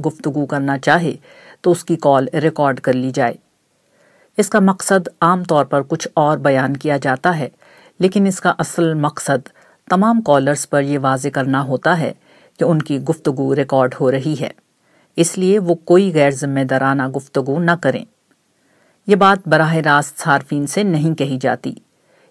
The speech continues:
اس کے بجائے انہیں کال کے آغاز پر یہ بتا دیا جاتا ہے کہ آپ کی کال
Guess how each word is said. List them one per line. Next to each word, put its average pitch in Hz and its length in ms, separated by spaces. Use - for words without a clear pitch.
اس - 160
کے 147 80
بجائے 135 440
انہیں 175 240
کال 175 300
کے 185 240
آغاز 147 500
پر 165 120
یہ 151 100
بتا 135 300
دیا 135 200
جاتا 131 420
ہے 147 140
کہ - 140
آپ 143 200
کی 147 120
کال 135 280